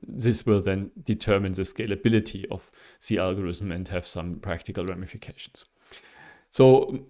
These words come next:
let's assume we have a graph with n edges. This is a simplified version of what we could call the size of our input here. <clears throat> A number n, which, uh, counts the edges. Now, the first of the two operations simply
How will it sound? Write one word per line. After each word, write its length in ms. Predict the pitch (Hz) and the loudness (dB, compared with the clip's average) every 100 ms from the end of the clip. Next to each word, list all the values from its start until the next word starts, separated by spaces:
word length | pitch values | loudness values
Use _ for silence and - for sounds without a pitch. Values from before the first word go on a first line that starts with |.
| _ | _
let's 220 | 131 135 | 4 4
assume 340 | - - 160 135 | 4 4 4 6
we 120 | 117 | 4
have 120 | 110 | 4
a 40 | |
graph 340 | 101 107 98 - | 0 4 4 2
with 160 | 101 - | -2 -2
n 180 | 101 92 | -4 -2
edges. 380 | 82 - - - | -6 -6 -8 -4
This 180 | 101 104 | -4 -4
is 220 | - - _ _ _ | -6 -8 _ _ _
a 100 | 95 | -4
simplified 680 | - 120 113 107 - 95 90 | 0 0 0 -2 0 0 2
version 280 | 101 98 101 | -2 -2 -4
of 220 | - - - | -6 -8 -6
what 240 | 104 95 | -6 -6
we 80 | 95 | -10
could 220 | - 101 | -10 -10
call 180 | - 87 | -2 -2
the 120 | 87 | -2
size 400 | 87 - 95 90 | -2 2 2 0
of 120 | - - | -4 -4
our 120 | 95 | -4
input 340 | 110 104 - | -4 -6 -10
here. 100 | - - _ _ - | -10 -14 _ _ -4
<clears throat> 180 | - - _ _ _ _ _ _ _ | -4 -6 _ _ _ _ _ _ _
A 60 | 117 | -4
number 540 | 107 107 117 101 - _ | 0 0 2 2 0 _
n, 280 | 101 95 82 _ _ _ _ _ | -4 -4 -8 _ _ _ _ _
which, 460 | 165 92 - - _ _ _ _ - | -8 -8 -8 -12 _ _ _ _ -2
uh, 140 | 101 | -2
counts 420 | 90 - - - | -2 -8 -10 -6
the 120 | - 82 | -6 -6
edges. 360 | 85 233 - - - - - - | -10 -12 -14 -14 -20 -20 -20 4
Now, 380 | 117 117 - - | 6 6 2 -6
the 80 | - | -6
first 320 | - 196 - | 2 0 2
of 160 | 151 | 0
the 80 | - | 0
two 220 | - 131 | 0 2
operations 640 | 107 - 95 90 95 143 135 | 2 2 2 2 2 -4 -4
simply 500 | - 139 139 127 123 | 0 0 0 0 0